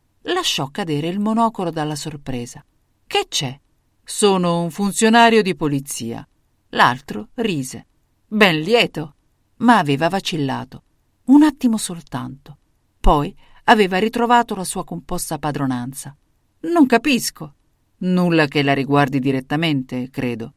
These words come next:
Ma la prego di accordarmi un brevissimo colloquio." "A quest'ora?"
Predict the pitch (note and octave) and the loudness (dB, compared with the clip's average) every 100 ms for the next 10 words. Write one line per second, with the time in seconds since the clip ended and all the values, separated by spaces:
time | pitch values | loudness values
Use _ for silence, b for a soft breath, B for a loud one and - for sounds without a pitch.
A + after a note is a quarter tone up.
0 | _ _ _ _ F#3 G#3 G#3 A3 A3+ G#3+ | _ _ _ _ 4 6 4 2 2 2
1 | F#3 E3+ - F3+ E3+ E3 E3 F3 F#3 G3+ | 2 0 -2 -4 0 0 0 -4 -4 -2
2 | A3 A3+ - G3 D#3+ D3 C3+ B2+ A#2+ - | -2 -2 -4 -4 -4 -2 -2 -2 -6 -12
3 | C#3+ _ _ _ _ - A3+ A3+ - D3+ | -16 _ _ _ _ 0 0 2 -2 -4
4 | - A#3 B3+ G3+ | 0 2 4 0